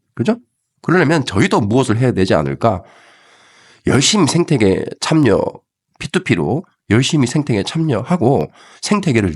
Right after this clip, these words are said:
늘려가고 그리고 파이 코어 팀을 지원하고 믿고 레퍼럴 팀도 많이 늘리고 신규 유저들도 많이 유입할 수 있도록 저도 마찬가지입니다.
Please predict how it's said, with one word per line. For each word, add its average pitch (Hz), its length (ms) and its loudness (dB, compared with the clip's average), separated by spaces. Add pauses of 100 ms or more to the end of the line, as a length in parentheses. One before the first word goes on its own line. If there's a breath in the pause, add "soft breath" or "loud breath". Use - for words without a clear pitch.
늘려가고 151 580 0 (300)
그리고 104 180 0
파이 147 220 -2
코어 110 240 -2
팀을 90 240 -2
지원하고 104 720 0 (240 loud breath)
믿고 76 480 -4 (1040)
레퍼럴 123 320 0
팀도 98 240 0
많이 - 260 -8
늘리고 92 480 0 (420 loud breath)
신규 147 480 2
유저들도 87 520 0 (360)
많이 92 240 -2
유입할 120 400 2
수 147 120 -6
있도록 107 460 0 (340 loud breath)
저도 165 200 0
마찬가지입니다. 123 760 -4